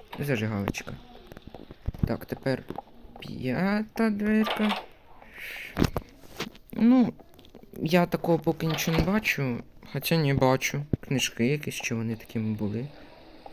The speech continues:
Хто його знає? Сьома дверка. І вже восьма. Я вже сподіваюся, що мені бистренько хватить,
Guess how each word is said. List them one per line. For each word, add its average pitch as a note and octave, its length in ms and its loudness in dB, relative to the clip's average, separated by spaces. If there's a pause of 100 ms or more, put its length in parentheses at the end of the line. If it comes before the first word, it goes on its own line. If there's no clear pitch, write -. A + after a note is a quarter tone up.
(340)
Хто - 240 -2
його C#3+ 160 2
знає? A#2 340 -2 (2000)
Сьома F#3+ 360 0
дверка. F3 640 0 (2000)
І D3+ 200 -6
вже C3 280 -4
восьма. D3 600 -6 (1160)
Я G3+ 160 4
вже F3 160 0
сподіваюся, D#3 560 0
що D#3 140 2
мені D#3 220 0
бистренько A#2+ 600 -2
хватить, - 600 -2